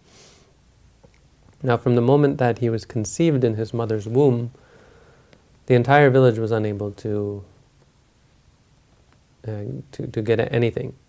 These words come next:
to, to make even the slightest bit of money or, or food. They were, they weren't able to beg, they weren't able to work.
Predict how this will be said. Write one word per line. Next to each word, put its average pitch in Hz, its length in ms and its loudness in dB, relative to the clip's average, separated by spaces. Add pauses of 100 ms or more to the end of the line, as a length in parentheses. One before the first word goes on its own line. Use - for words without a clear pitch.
(200)
to, 107 420 -4
to 117 100 -4
make 107 460 -6 (640)
even 113 340 -4
the 104 100 -6
slightest 113 460 0
bit 104 180 -4
of 98 280 -8 (540)
money 104 400 -4
or, 98 380 -12 (160)
or 101 380 -12 (200)
food. 107 400 -4 (880)
They 107 100 -4
were, 101 300 -6
they 120 80 -8
weren't 110 220 -2
able 101 180 -4
to 104 60 -4
beg, 104 460 -8 (380)
they 107 100 -12
weren't 101 260 -12
able 98 200 -12
to 107 80 -10
work. 113 400 -4